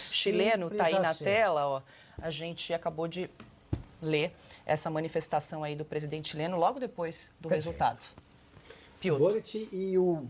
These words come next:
Speaker 3: e o Paul, Lacage Pou, foram exatamente os dois presidentes que no começo do mandato do Lula, naquela reunião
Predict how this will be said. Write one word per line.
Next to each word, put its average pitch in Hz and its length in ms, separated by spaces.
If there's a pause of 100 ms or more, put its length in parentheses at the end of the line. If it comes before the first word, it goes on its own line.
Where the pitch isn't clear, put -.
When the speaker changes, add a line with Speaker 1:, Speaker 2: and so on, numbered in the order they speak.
Speaker 3:
e 151 140
o 147 60
Paul, 185 360
Lacage 147 440
Pou, 165 260
foram 190 240
exatamente 190 600
os 139 80
dois 151 200
presidentes 143 560
que 175 120
no 160 80
começo 156 400
do 180 60
mandato 135 440
do 135 140
Lula, 165 280
naquela 160 400
reunião 139 480